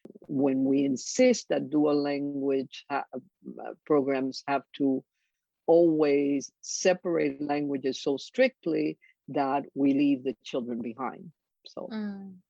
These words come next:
Speaker 2: It's so important what you share. Um, it reminds me of a youngster that, um, came into second grade, and by fourth, she had a very good Spanish skills and reading, understanding in her native language. And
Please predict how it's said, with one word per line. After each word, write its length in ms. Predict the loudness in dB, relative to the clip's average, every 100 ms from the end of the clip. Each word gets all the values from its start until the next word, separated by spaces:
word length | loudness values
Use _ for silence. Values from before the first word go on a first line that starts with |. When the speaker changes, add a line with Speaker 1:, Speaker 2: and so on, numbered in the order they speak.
| _ _ _ -20 -20 -20 _
Speaker 2:
It's 160 | -8 2
so 200 | 2 2
important 480 | 0 0 0 0 -4
what 160 | -4
you 100 | -6
share. 480 | -4 2 4 4 4 2
Um, 320 | 0 -2 -6
it 120 | -4
reminds 500 | 0 2 2 0 -4
me 140 | -4
of 100 | -2
a 60 | -4
youngster 760 | 0 0 0 -6 -6 -2 -2 0
that, 320 | 0 2 0 -4
um, 280 | -12 -14 -18 _
came 180 | -6 -4
into 240 | -6 -8 -4
second 440 | -2 -2 -4 -12
grade, 440 | -8 -6 -6 -8 -8
and 180 | -10 -12 -20 -20 -14 -2
by 120 | 0
fourth, 380 | 0 2 2 0 _ -6
she 180 | -2
had 160 | 0 0
a 40 | 2
very 580 | 2 2 -2 -4 -10 _ _ _ _ -12
good 320 | -2 0 0 -2
Spanish 480 | 0 2 2 -2
skills 440 | -8 -4 -2 -2 -4
and 160 | -10
reading, 500 | -8 -6 -6 -8 -8
understanding 720 | -8 -8 -8 -8 -8 -8 -8 -12
in 140 | -12
her 160 | -8 -8
native 360 | -8 -10 -10 -8
language. 520 | -10 -10 -8 -6 -6 -8
And 140 | -10